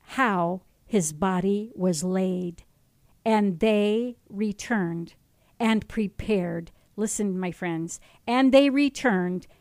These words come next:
and prepared spices and ointments and rested the Sabbath day according to the commandment." My friends, they went, they went to see where his body was being laid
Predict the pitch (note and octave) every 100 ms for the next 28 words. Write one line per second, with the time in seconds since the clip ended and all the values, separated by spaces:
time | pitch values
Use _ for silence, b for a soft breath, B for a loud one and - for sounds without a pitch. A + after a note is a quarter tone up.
0 | b A3+ A3 A#3+ B3 - C4+ - G3+ F#3+
1 | F3+ F3+ F3 - - - F#3+ E3+ - E3+
2 | D#3 - - b b b A3 A3 - G#3
3 | G#3 G3 E3+ E3+ - - b b b _
4 | _ - G3+ F#3+ F3+ F#3 - - F3 E3+
5 | - F#3+ - G3+ F#3 F#3+ F#3 G3 F3 G3
6 | F3+ F3 - G3+ - A3+ F#3+ F3 E3+ F3+
7 | - - F#3 F#3 G3 F#3 F#3 F3+ F3+ E3
8 | - B B B B3+ B3 D4+ D4 C#4+ -
9 | _ - A3 G#3+ F#3 B3 C#4 G#3+ - -
10 | _ _ _ _ _ _ _ _ _ _
11 | _ - G3+ F3 A3 C4+ - _ - -
12 | - - C4 B3+ B3 A3 G#3+ - G3 A3+
13 | A3+ G3+ F3+ F3+ G3 G3 G#3 G3+ F#3